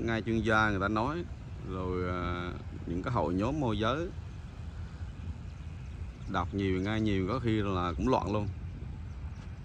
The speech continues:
Chúng ta hãy nhìn về vĩ mô, nhìn về thực trạng, đặc biệt là phải nhìn về đồ thị nữa.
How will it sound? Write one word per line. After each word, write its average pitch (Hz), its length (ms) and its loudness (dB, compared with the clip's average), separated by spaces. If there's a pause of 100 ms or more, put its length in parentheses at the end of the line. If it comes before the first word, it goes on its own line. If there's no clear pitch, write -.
(300)
Chúng 117 120 0
ta 113 180 6
hãy 95 160 8
nhìn 101 320 6
về 90 240 6
vĩ 87 120 2
mô, 117 380 4 (640)
nhìn 92 220 0
về 87 180 2
thực - 240 -4
trạng, 67 220 2 (600)
đặc 92 180 0
biệt 98 220 2
là 90 200 6
phải 90 100 2
nhìn 104 260 4
về 90 140 4
đồ 87 100 4
thị 85 240 2
nữa. 90 200 2